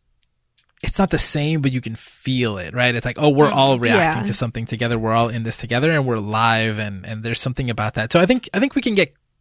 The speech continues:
Speaker 1: a little bit, like, we can move in that direction. But the, the other part is, as, as,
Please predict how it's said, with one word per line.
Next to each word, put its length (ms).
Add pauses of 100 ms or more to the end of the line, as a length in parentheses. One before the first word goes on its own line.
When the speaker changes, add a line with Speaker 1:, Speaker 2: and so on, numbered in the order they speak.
(1200)
Speaker 1:
a 40
little 280
bit, 160
like, 140
we 60
can 180
move 140
in 80
that 120
direction. 540 (420)
But 200 (560)
the, 560 (340)
the 120
other 160
part 400
is, 480 (720)
as, 320
as, 420